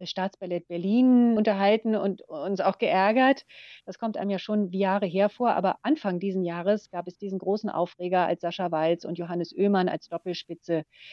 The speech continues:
des Staatsballett Berlin ziemlich überraschend ihren Abgang verkündet haben. Das ist nach einem gelungenen Start wirklich hochgradig deprimierend gewesen.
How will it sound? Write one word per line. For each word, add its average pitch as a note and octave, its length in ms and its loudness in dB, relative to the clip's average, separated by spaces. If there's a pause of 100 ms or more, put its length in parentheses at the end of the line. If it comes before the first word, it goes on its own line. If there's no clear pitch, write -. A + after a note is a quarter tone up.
(180)
des D#3+ 120 -8
Staatsballett E3 640 -4
Berlin E3+ 600 4
ziemlich G3+ 260 4
überraschend F3 400 2
ihren D#3+ 140 0
Abgang G#3 480 0
verkündet G3 580 0
haben. F3+ 420 0 (360)
Das E3 180 -10
ist D#3+ 200 -8
nach E3+ 140 -12
einem E3+ 260 -4
gelungenen F3+ 480 2
Start E3+ 760 -2
wirklich F3 320 -6
hochgradig F3 640 0
deprimierend F3 580 0
gewesen. G3 560 4